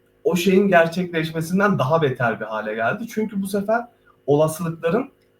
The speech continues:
e, ihtimallerin sayısı arttı ve bundan olasılıklar artmaya başladı. İşte atıyorum,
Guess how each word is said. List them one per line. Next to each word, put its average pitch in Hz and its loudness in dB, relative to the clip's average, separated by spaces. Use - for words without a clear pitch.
e, 139 2
ihtimallerin 160 -2
sayısı 139 -2
arttı 120 -4
ve 190 0
bundan 175 2
olasılıklar 170 -2
artmaya 120 -2
başladı. - -18
İşte - -10
atıyorum, 185 -4